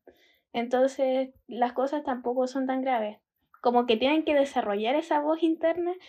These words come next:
que les diga así como, "Tranquilo, va a estar todo bien". <laughs>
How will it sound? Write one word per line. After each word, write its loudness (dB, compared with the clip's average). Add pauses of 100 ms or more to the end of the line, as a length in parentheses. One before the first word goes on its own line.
(140)
que 0
les 4
diga 2
así -2
como, -6
"Tranquilo, -2 (180)
va 0
a -4
estar -4
todo 4
bien". 2
<laughs> -4